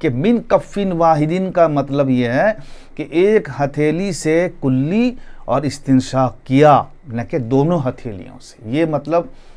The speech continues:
अहनाफ ने इसलिए निकाला ताकि इन तीनों अहादीस के ऊपर भी अमल हो जाए, वरना अगर ये मतलब नहीं निकाला जाएगा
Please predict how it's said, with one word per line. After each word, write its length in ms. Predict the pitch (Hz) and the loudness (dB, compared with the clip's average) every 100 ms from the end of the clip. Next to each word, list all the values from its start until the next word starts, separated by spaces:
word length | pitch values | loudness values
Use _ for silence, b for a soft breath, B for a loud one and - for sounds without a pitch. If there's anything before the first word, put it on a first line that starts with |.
| b - | b -6
अहनाफ 480 | 131 127 147 156 156 | -2 2 4 2 0
ने 120 | 156 | -8
इसलिए 380 | 123 - 196 214 | -6 -2 4 4
निकाला 500 | 185 160 151 131 98 b b b - | 4 2 4 4 0 b b b -2
ताकि 300 | 147 156 202 | 2 2 2
इन 340 | 190 190 240 214 | -2 2 2 2
तीनों 360 | - 202 214 214 | 0 0 2 0
अहादीस 540 | 160 156 151 160 185 | 0 2 2 2 -2
के 120 | - 175 | 0 0
ऊपर 280 | 143 156 | 2 0
भी 160 | 156 160 | 0 -2
अमल 260 | 147 147 135 | 0 2 2
हो 160 | 120 120 | 0 -2
जाए, 280 | 117 107 - - - - | -2 -4 -10 -20 -20 -8
वरना 220 | 117 135 | -2 0
अगर 180 | 131 131 | 0 0
ये 120 | 135 | 0
मतलब 340 | 131 135 147 127 | 0 0 -2 0
नहीं 300 | 127 139 196 | 0 0 -2
निकाला 400 | 165 143 139 127 | -4 -2 -2 -2
जाएगा 420 | 123 117 131 170 | -2 -2 -2 -4